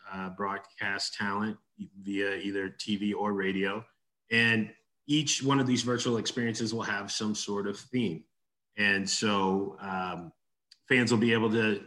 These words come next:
you know, we'll have a description of those themes on our website. Again, cardinals dot com slash W W U. You can go there, see the description, see the players that are gonna participate, the date and the time,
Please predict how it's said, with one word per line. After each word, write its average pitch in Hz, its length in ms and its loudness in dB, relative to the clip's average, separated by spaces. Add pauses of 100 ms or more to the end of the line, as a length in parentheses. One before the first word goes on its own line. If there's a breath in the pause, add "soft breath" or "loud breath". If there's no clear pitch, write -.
(120)
you 120 100 0
know, 104 100 2
we'll 104 140 2
have 110 100 0
a 101 60 -4
description 117 480 0
of 107 160 0
those 107 300 0
themes 110 320 2
on 101 160 0
our 101 120 0
website. 98 480 0
Again, 95 440 0
cardinals 98 380 -4
dot 92 260 -6
com 98 280 -4
slash 95 400 -4
W 92 300 -4
W 92 320 -4
U. 110 340 0 (400 soft breath)
You 107 80 0
can 104 160 2
go 110 200 4
there, 107 420 4
see 120 220 2
the 107 120 2
description, 104 640 0
see 110 500 2 (240 loud breath)
the 107 60 0
players 104 420 2
that 104 140 2
are 101 80 2
gonna 98 220 0
participate, 101 960 -2
the 104 80 0
date 98 460 0
and 98 140 -4
the 90 60 -4
time, 98 520 -2